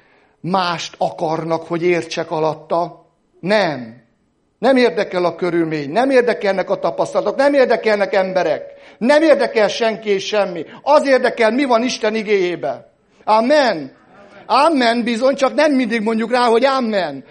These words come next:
Amikor benne vagyunk a szituációba, amikor nagy a nyomás, amikor szeretnénk megfelelni embereknek, annyira erős az embereknek való megfelelés,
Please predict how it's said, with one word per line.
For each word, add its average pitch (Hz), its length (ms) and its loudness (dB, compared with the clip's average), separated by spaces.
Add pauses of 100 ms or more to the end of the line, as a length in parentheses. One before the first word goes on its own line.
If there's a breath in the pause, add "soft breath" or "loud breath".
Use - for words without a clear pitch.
(100)
Amikor 254 340 0
benne 269 300 0
vagyunk 226 280 -2
a 226 40 0
szituációba, 202 1200 -2 (360 soft breath)
amikor 269 360 4
nagy 311 200 4
a 302 80 4
nyomás, 233 760 -2 (1400)
amikor 262 300 0
szeretnénk 277 480 2
megfelelni 262 640 2
embereknek, 233 540 0
annyira 339 480 2
erős 262 360 2
az 240 120 -2
embereknek 240 500 -2
való 240 240 2
megfelelés, 233 960 -2